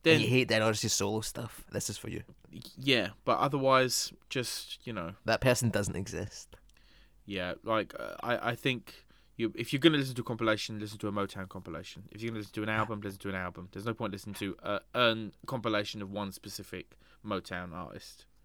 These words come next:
Speaker 2: Having said that,
Speaker 1: Mm.
Speaker 2: does this anthology have more great songs than probably any other record we've listened to so far?
Speaker 1: Well, yeah.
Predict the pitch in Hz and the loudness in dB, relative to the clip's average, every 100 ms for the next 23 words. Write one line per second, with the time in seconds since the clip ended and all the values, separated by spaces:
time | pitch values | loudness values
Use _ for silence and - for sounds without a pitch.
0 | _ _ - 131 135 151 147 - 123 117 | _ _ -10 -4 0 0 0 2 0 2
1 | 101 127 - - 92 90 87 - - - | 0 0 0 -10 -10 -10 -14 -20 -20 -2
2 | 120 127 123 - 120 - 110 - 98 110 | 6 6 6 4 2 2 -2 0 2 2
3 | 117 110 - 117 98 98 104 110 110 110 | 0 -6 -2 0 0 0 0 2 4 4
4 | 110 101 - 98 104 107 - - 98 98 | 2 -2 -6 -4 0 0 0 0 0 0
5 | 104 101 95 95 98 98 92 87 87 90 | -2 -4 -4 -4 -4 -2 -4 -4 -4 -4
6 | 90 90 92 - - 98 98 - - 104 | -2 -2 -4 -4 -6 -6 -6 -8 -8 -8
7 | - 101 110 107 - _ _ _ - _ | -8 -8 -4 -6 -6 _ _ _ -20 _
8 | _ _ 185 185 226 214 123 170 | _ _ 2 6 10 10 8 4